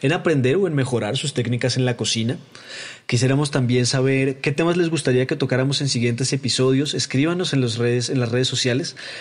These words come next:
si están interesados tal vez en que hablemos de alguna cosa en específico. Haremos lo posible para realizarlo en algún momento. A ti,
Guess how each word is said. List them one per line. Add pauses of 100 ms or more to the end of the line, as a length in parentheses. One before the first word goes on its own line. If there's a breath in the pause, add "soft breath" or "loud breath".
(120)
si
están
interesados
tal
vez
en
que
hablemos
de
alguna
cosa
en
específico.
Haremos
lo
posible
para
realizarlo
en
algún
momento. (560 loud breath)
A
ti,